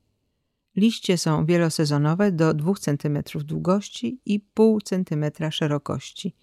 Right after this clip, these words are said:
Wąskie, odwrotnie jajowate, klinowate u nasady, cienkie,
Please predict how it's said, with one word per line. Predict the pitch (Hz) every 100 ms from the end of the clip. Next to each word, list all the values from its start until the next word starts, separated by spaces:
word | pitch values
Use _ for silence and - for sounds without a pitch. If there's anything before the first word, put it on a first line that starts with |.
| _ _ _ -
Wąskie, | 160 180 180 175 - 214 220 -
odwrotnie | 175 160 180 - 165 160
jajowate, | 156 156 151 156 165 -
klinowate | 202 - 160 147 156 156 175
u | 160
nasady, | 147 - - 147 156 190 - _ _ _
cienkie, | - 175 160 160 - 202